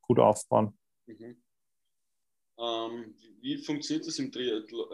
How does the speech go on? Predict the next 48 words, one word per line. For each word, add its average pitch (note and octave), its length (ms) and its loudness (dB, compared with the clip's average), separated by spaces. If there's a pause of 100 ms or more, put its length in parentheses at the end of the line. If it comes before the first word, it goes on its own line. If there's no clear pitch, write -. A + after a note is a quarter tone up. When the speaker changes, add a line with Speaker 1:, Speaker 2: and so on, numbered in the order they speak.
Speaker 2:
im, A2 340 -12 (120)
im G#2+ 100 -16
Ironman? G#2+ 540 -6
Wie, B2 380 -10 (560)
wie B2 100 -6
oft B2+ 200 -4
schwimmst C#3 360 -2
du D3+ 60 -8
da? D3 300 2
Wie B2 100 -2
oft - 180 -8
läufst A2+ 360 -2
du? C3 320 -6
Wie A#2 120 -6
oft A#2 360 -4 (140)
Speaker 1:
Mhm. C#3 100 6
Speaker 2:
fährst E3 120 10
du G#3+ 100 4
Rad? - 320 -6
Ist - 160 -12
das - 180 -12
ziemlich A#2+ 320 -12
gleich A2+ 260 -4
aufgeteilt, C#3+ 640 -6
oder? C3+ 360 -6 (600)
Speaker 1:
Nein, E3+ 280 10
g-, E3 140 10
nein, E3 260 10
nein, - 20 8
eigentlich D#3+ 300 8
gar C3+ 200 6
nicht. C3 260 0
Also D3 240 6
das, D3+ 480 6
ähm, D3 580 6 (220)
das C#3+ 180 4
ist D#3 200 8
beim, D#3+ 340 10 (200)
beim, C#3 460 8
ich C#3+ 100 4
sag D#3 120 8
jetzt D3 140 4
mal, D3 100 8
beim, C#3 280 6
bei C#3 100 8
dem B2+ 180 4
Hobbysportler D3 760 6
so, C#3+ 320 2